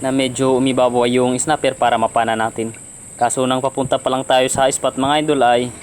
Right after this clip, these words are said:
nabulabog yung mga maliliit na isda, kaya wala tayong ibang naisip na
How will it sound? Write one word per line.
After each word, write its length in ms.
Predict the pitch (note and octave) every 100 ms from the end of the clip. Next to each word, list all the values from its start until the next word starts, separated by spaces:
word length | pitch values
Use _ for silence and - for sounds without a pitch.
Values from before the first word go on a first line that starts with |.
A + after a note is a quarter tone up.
| - - - - - B2+
nabulabog 560 | C3 C#3+ C#3+ C#3+ D3+ D3+
yung 160 | C#3+ C#3+
mga 320 | C#3 C#3 C#3
maliliit 400 | C#3 C#3 C#3+ C#3+
na 160 | C#3+ C3+
isda, 320 | D#3 D#3 -
kaya 560 | D3+ C3 B2+ B2+ B2 A#2
wala 160 | B2+ B2
tayong 300 | C3+ C3+ C3+
ibang 240 | C3+ C3
naisip 400 | C3+ D3+ D3+ D3
na 400 | B2 A#2+ A#2+ A#2+